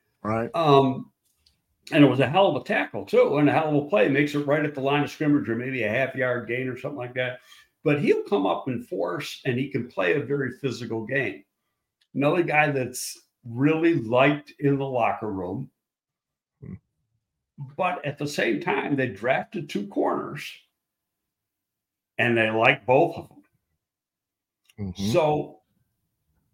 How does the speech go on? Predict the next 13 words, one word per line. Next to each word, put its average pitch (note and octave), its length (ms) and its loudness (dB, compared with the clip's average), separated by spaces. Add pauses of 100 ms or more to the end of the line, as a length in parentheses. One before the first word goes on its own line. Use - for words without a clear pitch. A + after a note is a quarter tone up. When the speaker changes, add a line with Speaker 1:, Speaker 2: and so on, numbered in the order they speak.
(840)
Speaker 2:
I, D#3 160 0
I C3+ 100 -4
think F#3+ 280 0
it D3 220 2
gives C3+ 280 4
them D3 200 2
some A#2+ 380 0
le-, C3 240 -2
leverage C#3+ 720 -2
that A2+ 320 -2 (1200)
if C#3 300 -4
the C3 100 0
price D3+ 480 -2